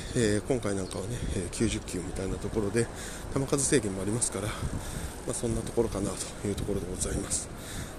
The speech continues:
なんで、えー、試合時間としては通常の三時間よりは少し伸びて四時間ぐらいになるんじゃないかな。まあ、八時が、え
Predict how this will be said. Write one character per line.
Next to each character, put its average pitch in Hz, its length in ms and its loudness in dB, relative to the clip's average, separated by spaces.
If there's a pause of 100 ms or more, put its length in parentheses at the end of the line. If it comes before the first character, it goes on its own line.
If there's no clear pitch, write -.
な 160 80 0
ん 143 60 -2
で、 113 80 2
え 95 440 -4
ー、 - 20 -4
試 113 200 2
合 117 80 2
時 127 80 -2
間 120 160 -4
と 98 100 -6
し - 80 2
て 131 100 0
は 120 120 2 (260)
通 104 160 2
常 110 180 0
の 123 120 4 (500)
三 107 320 0
時 113 100 0
間 117 140 0 (240)
よ 131 100 6
り 131 120 2
は 135 140 4
少 - 200 0
し - 80 -4
伸 120 120 2
び 113 80 0
て - 120 2 (100)
四 104 120 2
時 101 100 0
間 113 160 -2
ぐ 117 80 0
ら 156 80 2
い 160 60 6
に 113 100 4
な 117 80 6
る 113 100 2
ん 92 40 0
じ 104 80 2
ゃ - 20 0
な 95 100 0
い 92 40 -2
か 101 140 -2
な。 101 80 0 (680)
ま 127 60 8
あ、 - 0 -
八 - 260 2
時 127 100 2
が、 113 100 4
え - 20 4